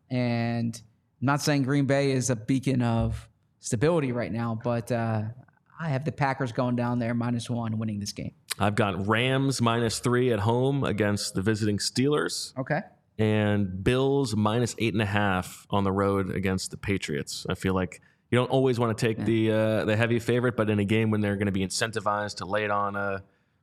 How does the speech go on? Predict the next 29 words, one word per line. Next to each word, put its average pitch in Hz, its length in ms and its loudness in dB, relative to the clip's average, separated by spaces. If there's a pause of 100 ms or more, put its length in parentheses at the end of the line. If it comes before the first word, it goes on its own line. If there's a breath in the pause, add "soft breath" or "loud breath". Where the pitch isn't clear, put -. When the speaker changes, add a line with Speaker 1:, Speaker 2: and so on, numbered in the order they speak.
Speaker 2:
a 87 100 0
rival, 107 580 0
I - 60 -4
think, 90 300 -4
I 90 60 -2
think 87 120 -2
they 87 80 0
might 87 300 0
run 95 160 0
it 85 60 0
up 76 120 -4
a 67 40 -2
little 67 140 -2
bit. - 220 -4
Speaker 1:
Well, 131 100 0
the 131 100 -2
Bills 139 260 0
always, 135 560 -2 (180)
always 117 420 0
destroy 101 720 -2
the 107 60 -8
Patriots 113 440 -4
in 110 60 -2
these 101 80 -2
past 110 260 -2
few 101 120 -2
years. 98 420 -4
I 110 80 -6
think - 400 -6